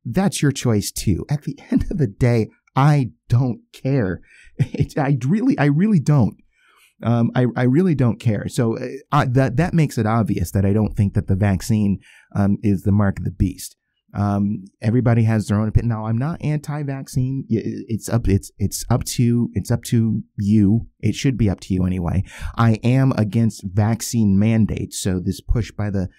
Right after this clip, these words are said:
by the federal government to force people, uh, to take vaccines, that I am not a fan of. Okay.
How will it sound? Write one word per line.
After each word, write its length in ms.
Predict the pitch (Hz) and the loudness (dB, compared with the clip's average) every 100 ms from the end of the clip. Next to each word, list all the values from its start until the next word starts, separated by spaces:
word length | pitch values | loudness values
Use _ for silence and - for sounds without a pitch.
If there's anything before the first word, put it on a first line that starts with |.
| _ _ - | _ _ 0
by 80 | |
the 80 | 101 | 0
federal 360 | 90 113 104 95 | 2 0 2 0
government 500 | 92 107 104 95 90 | 0 0 2 0 0
to 100 | 92 | -2
force 400 | - 127 127 - | 0 0 0 0
people, 580 | - 95 - 92 90 - - - - | 0 0 0 -2 -2 -6 -16 -20 -4
uh, 140 | 101 | -2
to 100 | 92 | 0
take 280 | 98 117 104 | 0 0 0
vaccines, 680 | 101 90 87 - 104 87 85 - - - | -2 -4 -4 0 0 0 -4 -8 -10 -8
that 320 | 95 120 139 | -2 0 2
I 120 | 135 | 0
am 140 | 127 110 | 0 -2
not 200 | 110 107 | -2 -2
a 60 | |
fan 280 | 95 95 95 - | -4 -4 -6 -8
of. 220 | - - - - | -12 -16 -14 -6
Okay. 360 | 85 - - | -2 -2 -2